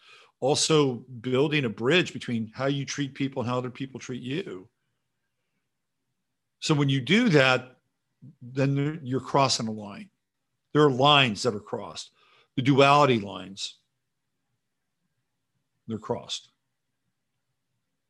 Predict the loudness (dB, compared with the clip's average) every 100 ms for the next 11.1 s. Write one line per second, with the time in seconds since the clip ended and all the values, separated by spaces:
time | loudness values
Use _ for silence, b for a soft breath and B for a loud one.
0 | -8 -2 0 0 0 6 8 8 6 2
1 | -4 -20 _ _ _ _ _ _ _ _
2 | _ _ _ _ _ _ _ _ -6 -2
3 | 0 0 0 -4 -6 -4 -2 -2 -2 -2
4 | -4 -6 -8 -6 -4 -2 -4 -8 b b
5 | b 2 4 6 4 2 0 2 2 0
6 | -2 0 -2 0 0 0 0 -4 -6 -4
7 | -4 -6 -10 -14 _ _ _ _ _ _
8 | _ _ 0 0 2 2 2 2 0 0
9 | -4 -8 _ -2 -2 -2 -2 -2 -6 -14
10 | _ _ _ -12 -8 -6 -4 -2 -4 -8